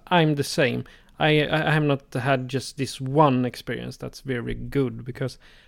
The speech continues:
I've met a lot of new friends, and people I never thought could be a geocacher is a geocacher, and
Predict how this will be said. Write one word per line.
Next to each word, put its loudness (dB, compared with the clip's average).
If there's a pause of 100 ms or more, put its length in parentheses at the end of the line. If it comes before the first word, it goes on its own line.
I've 4
met 4
a 4
lot 4
of 4
new 0
friends, -2
and -2 (560)
people 4
I 4
never 2
thought -2
could 4
be 0
a -2
geocacher -2
is 0
a -4
geocacher, -4
and -2